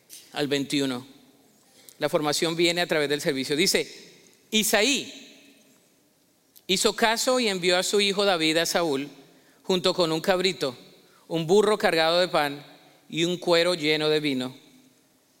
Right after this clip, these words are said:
Así que David llegó a donde estaba Saúl y quedó a su servicio.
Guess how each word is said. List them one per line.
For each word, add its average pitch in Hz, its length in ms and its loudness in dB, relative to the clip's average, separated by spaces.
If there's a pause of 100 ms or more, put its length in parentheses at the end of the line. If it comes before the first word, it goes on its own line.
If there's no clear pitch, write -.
(420)
Así 156 240 0
que 202 140 2
David 175 260 0
llegó 170 300 0
a 180 40 2
donde 180 200 0
estaba 160 320 0
Saúl 185 480 0 (240)
y 156 100 -4
quedó 160 600 0
a 139 120 -8
su 135 220 -4
servicio. 120 680 -4